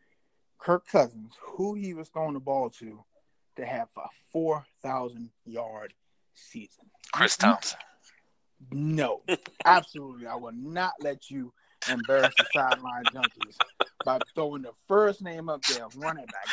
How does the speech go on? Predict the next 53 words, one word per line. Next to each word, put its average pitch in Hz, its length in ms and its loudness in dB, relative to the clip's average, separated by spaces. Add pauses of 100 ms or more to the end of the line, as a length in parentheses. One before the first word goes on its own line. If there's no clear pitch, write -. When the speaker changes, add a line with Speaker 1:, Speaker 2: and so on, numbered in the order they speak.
Speaker 1:
I 160 60 0
will 208 520 -2
not 233 340 4
let 196 240 0
you 170 60 -10 (100)
do 147 80 -4
it. 131 120 -4 (240)
Speaker 2:
Oh, 160 360 10
man. 127 380 10 (520)
He - 80 4
Speaker 1:
I 175 140 6
Speaker 2:
had 131 200 6
Speaker 1:
will 190 360 -14
not 208 300 0
let 180 280 -6
you 143 60 -18
do 117 180 -16
it. - 320 -12
Speaker 2:
That 139 140 8
year 147 160 8
he 139 80 6
threw 131 220 6
four 120 360 8
thousand. 104 400 10
Who 131 160 2
did 113 120 -2
he 104 80 4
have? 95 200 10
He 113 120 2
had, 95 260 12
um, 90 400 4 (240)
Speaker 1:
Nobody. 160 800 8 (840)
Speaker 2:
uh, 120 220 8
well, 127 120 12
actually, 156 320 8
he 143 60 6
had 139 180 10
Jordan 156 320 8
Reed 214 220 4
for 123 140 6
a 110 40 8
little 110 180 8
bit 104 180 8
till 120 120 6
Jordan 143 300 12
Reed 151 140 10
got 135 140 10
that 123 120 8
concussion, 151 400 6
and 131 80 6
that 175 140 12
was 165 160 2
it. 262 220 6